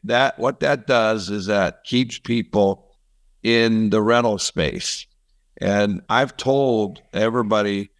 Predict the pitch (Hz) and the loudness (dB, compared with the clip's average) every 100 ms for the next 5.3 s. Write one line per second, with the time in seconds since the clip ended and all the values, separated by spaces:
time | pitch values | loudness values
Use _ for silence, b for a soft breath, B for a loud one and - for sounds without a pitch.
0 | _ - 117 110 135 123 123 98 98 117 | _ -2 0 2 2 2 -2 -2 -4 -2
1 | 151 110 107 104 104 104 - - _ _ | 0 0 -2 -2 -2 -4 -6 -12 _ _
2 | 101 131 131 139 147 123 123 139 113 110 | 0 0 2 0 0 0 0 2 0 -2
3 | 107 120 135 - 147 123 110 113 107 95 | -2 -2 -2 -2 0 0 -4 -4 -2 -2
4 | 98 95 95 - 107 - 147 156 - 131 | -2 -4 -6 -4 -4 -2 -4 -4 -2 -2
5 | 95 87 | -2 -4